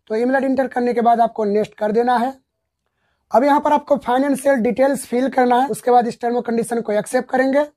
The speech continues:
और नेक्स्ट कर देंगे। अगर आप नॉमिनी को ऐड नहीं करना चाहते तो यहाँ पर नो करेंगे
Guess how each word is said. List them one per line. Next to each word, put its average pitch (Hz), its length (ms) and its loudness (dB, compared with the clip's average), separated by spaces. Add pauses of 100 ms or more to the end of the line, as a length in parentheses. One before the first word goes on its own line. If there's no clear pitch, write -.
(340)
और 226 200 0
नेक्स्ट 214 280 -2
कर 196 180 -2
देंगे। 151 320 -6 (300)
अगर 247 220 4
आप 294 140 2
नॉमिनी 277 340 2
को 277 140 2
ऐड 269 180 2
नहीं 247 280 -2
करना 269 300 0
चाहते 254 340 -2
तो 262 100 -4
यहाँ 247 120 2
पर 247 160 0
नो 226 200 0
करेंगे 262 400 0